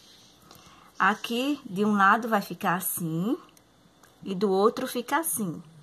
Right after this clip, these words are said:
Tipo um zigue-zague. Agora, eu vou... Corto esse pedacinho daqui.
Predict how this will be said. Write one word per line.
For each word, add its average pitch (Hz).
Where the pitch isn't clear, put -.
Tipo 220
um 240
zigue-zague. 202
Agora, 180
eu 208
vou... 180
Corto 240
esse 254
pedacinho 175
daqui. 170